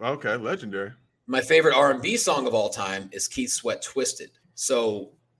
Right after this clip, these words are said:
Speaker 2: this is like a versus I'm pumped about. As far as
Speaker 1: Hmm.
Speaker 2: bigger catalog, are we, are we counting New Edition?
Speaker 1: I think you have to. You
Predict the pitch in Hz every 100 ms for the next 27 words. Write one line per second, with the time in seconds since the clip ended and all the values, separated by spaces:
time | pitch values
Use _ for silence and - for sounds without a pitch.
0 | _ _ _ _ 120 180 214 165 147 135
1 | 123 123 127 127 107 104 110 95 - -
2 | - 127 131 123 - 101 90 76 - -
3 | - 170 143 - 139 131 - - 127 185
4 | 208 220 226 226 147 170 165 147 170 170
5 | 170 143 147 135 107 175 330 285 - _
6 | _ _ _ _ _ _ _ _ _ _
7 | _ _ - 113 127 131 131 165 -